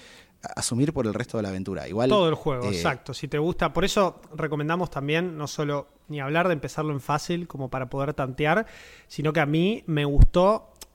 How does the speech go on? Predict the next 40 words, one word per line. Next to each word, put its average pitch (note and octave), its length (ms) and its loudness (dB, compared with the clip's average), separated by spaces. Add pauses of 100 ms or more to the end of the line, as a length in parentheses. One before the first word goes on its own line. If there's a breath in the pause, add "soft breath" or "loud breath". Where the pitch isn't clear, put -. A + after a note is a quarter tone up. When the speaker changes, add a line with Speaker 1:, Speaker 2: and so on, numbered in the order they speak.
(120)
Speaker 2:
empezar, E3 720 2
eh... C3+ 560 -6
bueno, C#3+ 200 0
yo G3 100 -4
jugué F#3 180 6
la D#3+ 120 4
demo, F3+ 200 4
la E3 100 2
demo D#3+ 200 0
tiene D#3 320 0
bloqueado D3+ 560 0
solamente D3 480 -4
al C3 180 -6
caballero, D#3 600 0 (500 loud breath)
eh, D#3 80 -2
Speaker 1:
Claro. C3+ 200 2 (100)
Speaker 2:
entonces, D#3 640 0 (480)
y E3 140 0
repito, C3 540 -6 (120)
hay F3+ 360 0
una D3 200 -4
demo D#3 380 -2
disponible C#3+ 680 4
de C3 100 -6
este C3 180 -8
juego, E3 640 4
eh, C3 360 -4
así C3+ 220 -10
que C3 60 -4
vayan C#3 180 2
Speaker 1:
Para G#2+ 160 2
Speaker 2:
a C#3 40 -2
Speaker 1:
Steam, C3+ 160 4
Speaker 2:
probarlo, E3 280 4
Speaker 1:
sí. - 80 -4
Speaker 2:
si C#3 60 -6
no, D3+ 220 -4 (100)
sí, F3+ 240 2
para C3+ 180 -2
Steam. F3 320 -2